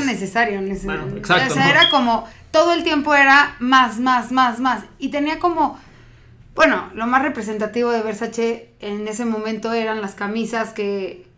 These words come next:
Speaker 1: Las camisas de, de seda de las que hemos hablado mil veces, que eran estampados con cadenas, víboras,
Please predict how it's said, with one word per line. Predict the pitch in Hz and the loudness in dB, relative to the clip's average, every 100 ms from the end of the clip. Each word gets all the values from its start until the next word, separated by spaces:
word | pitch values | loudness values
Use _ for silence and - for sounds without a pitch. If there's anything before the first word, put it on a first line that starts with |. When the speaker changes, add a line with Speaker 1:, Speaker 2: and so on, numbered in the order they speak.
| _ _ | _ _
Speaker 1:
Las | 208 208 | -10 -8
camisas | 220 226 254 | -6 -2 -2
de, | 240 196 190 | -2 -4 -4
de | 208 | -6
seda | 196 233 240 | -2 0 2
de | 226 | 0
las | 196 - | -4 -4
que | 233 | -6
hemos | 226 | -4
hablado | 214 214 220 226 | -2 -2 -2 -2
mil | 226 226 | -4 -2
veces, | 214 202 220 | -2 -2 -4
que | 233 | -2
eran | 226 | -2
estampados | 226 226 208 233 233 | -2 -2 0 2 2
con | 233 233 | -2 -4
cadenas, | 226 226 240 233 220 202 | -2 0 0 0 -2 -2
víboras, | 247 233 240 214 208 | -4 0 0 2 -2